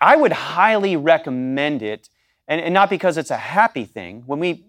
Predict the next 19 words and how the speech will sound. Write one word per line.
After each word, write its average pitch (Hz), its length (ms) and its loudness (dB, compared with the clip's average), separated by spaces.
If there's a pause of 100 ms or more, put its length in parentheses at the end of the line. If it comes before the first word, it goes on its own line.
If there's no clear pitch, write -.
brought 143 360 2
our 131 80 4
kids 156 340 -4
down 117 300 -4
there, 104 340 -4 (640)
it 170 120 -8
wasn't 165 300 -2
like, 131 200 -2
"Hey, 226 180 -2
kids, 175 380 -4
this 185 180 -8
is 160 120 -10
a 151 80 -6
joyous 165 440 -4
thing 196 220 -6
that 170 80 -4
we 151 140 -4
remember," 135 500 -4
but 143 280 0